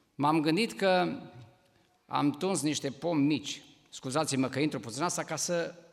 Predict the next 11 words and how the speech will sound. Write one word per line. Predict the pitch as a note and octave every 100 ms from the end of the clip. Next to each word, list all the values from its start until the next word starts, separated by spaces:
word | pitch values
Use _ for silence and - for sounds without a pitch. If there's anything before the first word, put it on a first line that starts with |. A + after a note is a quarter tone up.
| _ _
deschid | - D3 F3
o | D3+
imagine. | D3 C#3 A2+ F#2 F#2 E2+ - _ _ _ _ _ _ _ _ _ - - - - _ _ _ _ _ _ _
Și | - F#3+
dacă | F3+ F#3+ F#3+ G#3 G3+ E3+ C#3+
vrei | C3 F3 C#4
să | - B3+
creezi | F3+ F#3+ G#3 G#3+ D3 - - -
coroana | - E3+ F3 A#3+ A3
unui | F3 E3 D3+ C#3+
pom, | C#3+ G#3+ B3+ D#3+